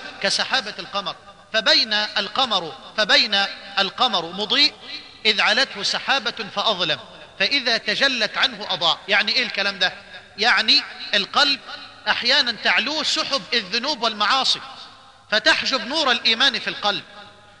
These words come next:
فإذا ما انقشعت سحب الذنوب والمعاصي بالتوبة والطاعة والإنابة والوجود في بيئة الطاعة التي تقوي الإيمان في القلب، يقوم يقوى نور الإيمان.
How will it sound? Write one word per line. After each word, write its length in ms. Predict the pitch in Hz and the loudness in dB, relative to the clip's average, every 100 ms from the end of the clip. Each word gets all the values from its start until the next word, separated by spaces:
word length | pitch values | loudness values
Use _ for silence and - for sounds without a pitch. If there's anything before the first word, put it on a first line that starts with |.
| - | -2
فإذا 360 | 208 320 277 | 4 4 4
ما 120 | 247 240 | 4 2
انقشعت 520 | - 311 262 214 233 | 4 4 6 4 4
سحب 320 | 330 269 233 | 0 0 -4
الذنوب 380 | 202 233 294 254 | -4 -2 -2 0
والمعاصي 640 | 233 220 208 247 - 233 240 - 160 | 0 4 6 6 6 2 -2 -8 -2
بالتوبة 500 | 214 - 285 269 208 | -2 4 4 4 4
والطاعة 520 | 202 196 - 277 208 | 2 2 4 6 6
والإنابة 640 | 208 202 262 226 277 196 151 285 - - - | 4 2 2 4 4 4 -2 -6 -12 -14 4
والوجود 920 | 208 226 214 226 185 240 233 285 320 | 6 8 6 2 0 0 2 4 2
في 160 | - 240 | 4 4
بيئة 320 | 302 262 - | 6 4 2
الطاعة 320 | 220 285 247 | 4 6 6
التي 260 | 220 220 226 | 6 4 0
تقوي 340 | 226 294 277 | 2 4 4
الإيمان 320 | 240 247 285 | 4 4 6
في 80 | - | 4
القلب، 340 | 233 226 311 294 - 311 - - | 2 6 6 4 -4 -10 -8 0
يقوم 480 | 220 285 370 330 233 - - | 2 8 8 6 0 -8 6
يقوى 500 | 262 - 254 240 233 | 6 6 6 6 6
نور 260 | 277 277 | 6 4
الإيمان. 500 | 226 - 208 208 202 | 2 2 0 2 2